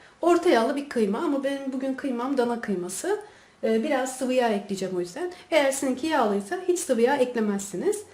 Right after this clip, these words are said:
Bir çay bardağı galeta unu. Eğer galeta ununuz yoksa tost ekmeğiniz de varsa onun içini ıslatıp ya da bayat ekmeğinizin içini ıslatıp suyunu sıkarak katabilirsiniz.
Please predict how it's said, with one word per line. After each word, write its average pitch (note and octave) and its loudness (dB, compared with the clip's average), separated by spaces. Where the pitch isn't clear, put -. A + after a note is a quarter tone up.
Bir F#4+ 6
çay A#3+ 2
bardağı G3+ 0
galeta C#4 0
unu. A3+ -2
Eğer D4+ 4
galeta D4+ -2
ununuz D4 0
yoksa D#4+ -2
tost D#4 -4
ekmeğiniz D4 2
de A#3 4
varsa A3 0
onun C4 0
içini C4 -4
ıslatıp C#4+ -6
ya A3 2
da A3 0
bayat B3 0
ekmeğinizin A3+ -2
içini A#3 -4
ıslatıp D4 -6
suyunu C4+ -2
sıkarak D4+ -4
katabilirsiniz. C4 -2